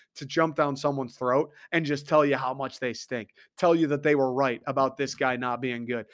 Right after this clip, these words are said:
How much does that happen in this fucking fan base? And I know it's the minority, and I know most people, reasonable people, are rooting for Jameson. We want him to come back in week seven and terrorize the league. We want him to hopefully be s-, a little scared straight by this.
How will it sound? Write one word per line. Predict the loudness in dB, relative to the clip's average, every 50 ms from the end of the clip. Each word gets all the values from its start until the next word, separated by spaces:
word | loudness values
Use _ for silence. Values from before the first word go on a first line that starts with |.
| -20 -20 _
How | -14 -6 0 2 4 6 4 4 2
much | -2 -6 -4 -4 -4 -4 -6 -6 -6
does | -6 -4 -4 -2
that | -2 -2 -2 -4
happen | -4 -4 -4 -4 -2 -4 -4 -6
in | -6 -8 -8
this | -10 -12 -8
fucking | -6 -6 -6 -6 -8 -14 -16
fan | -12 -10 -10 -10 -10 -14
base? | -16 -18 -18 -20 -20 _ _ _ _ _ _ _ 0
And | 2 4 4
I | 4
know | 4 6 4 4 4
it's | 4 2 -2
the | -4 -4
minority, | -2 0 0 0 0 0 0 0 0 0 0 0 0
and | -2
I | -2 -2 -4
know | -2 0 2 2 2 0 -2 -6 _ _ _ _ _
most | -8 -2 2 2 2 2 0 -2
people, | -2 -2 0 0 0 0
reasonable | 2 2 2 2 2 0 -2 -2 -2 -4
people, | -4 -4 -6 -6 -4 -4 -2 -2
are | -2 -2
rooting | -2 -2 -4 -4 -4 -6
for | -8 -6 -6 -4
Jameson. | -4 -4 -4 -4 -6 -8 -8 -8 -8 -8 -8 -10 _ _ _ _ _ -2
We | 0 2
want | 2 4 4 4 4 2
him | 0
to | -2 -4
come | -4 -4 -4 -2 -2
back | -2 -2 -2 -4
in | -6 -8
week | -8 -8 -8 -6
seven | -4 -4 -4 -4 -4 -6
and | -8 -8
terrorize | -6 -4 -2 -2 0 0 0 0 0 -2
the | -6 -6
league. | -6 -6 -6 -6 -8 -10 _ -20 _ _
We | 2 2 4
want | 6 6 8 8 8 8 6
him | 4 0 -2 -4
to | -6 -4
hopefully | 0 2 0 0 0 -2 -4 -4 -2
be | -2 -2 -4
s-, | -4 -4 -8 -6
a | -4
little | -4 -2 -4
scared | -4 -6 -4 -2 -2 -2 -2 -4
straight | -6 -8 -6 -4 -4 -4 -4
by | -4 -4 -4
this. | -2 -2 -4 -4 -4